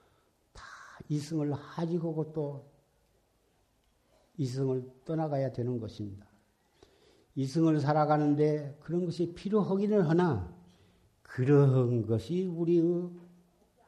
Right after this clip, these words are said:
궁극의 목적이 될 수는 없는 것입니다.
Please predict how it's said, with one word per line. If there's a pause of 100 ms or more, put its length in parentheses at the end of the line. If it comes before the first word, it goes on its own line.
(160)
궁극의
목적이
될
수는
없는
것입니다.